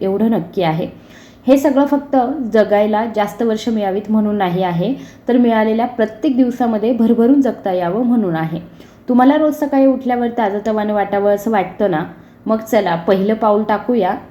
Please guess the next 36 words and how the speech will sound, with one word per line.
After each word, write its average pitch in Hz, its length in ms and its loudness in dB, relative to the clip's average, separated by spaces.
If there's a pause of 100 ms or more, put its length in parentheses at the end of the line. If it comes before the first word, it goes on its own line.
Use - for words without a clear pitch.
नव्यानं 220 540 0 (120)
उभं 208 200 -2
राहण्यासाठी. 170 640 -4 (640)
सुरुवात 277 340 6
इथून 262 280 0
करा. 208 280 -2 (460)
आपल्या 277 340 2
शरीरात 262 640 2
नेमकं 240 280 0
काय 254 300 -2
बदलतंय 208 580 0 (320)
ते 233 120 4
सर्वात 202 300 -2
प्रथम 196 360 -2
समजून 185 460 0
घ्या. 170 160 -4 (480)
वय 226 180 4
वाढतं 233 420 2
म्हणजे 277 340 6
थांबून 269 340 4
जायचं 208 480 -2
असं 208 260 -4
काही 214 280 -4
नाही. 170 280 -4 (400)
शरीरात 240 340 4 (100)
बदल 214 220 2
होतात 214 400 0 (260)
तेव्हा 220 200 2
त्यानुसार 269 520 2
त्याची 254 300 -2
योग्य 233 300 0
ती 240 120 -4
काळजी 214 320 0
घेणं 208 220 0
महत्त्वाचं 185 600 -2
असतं. - 280 -8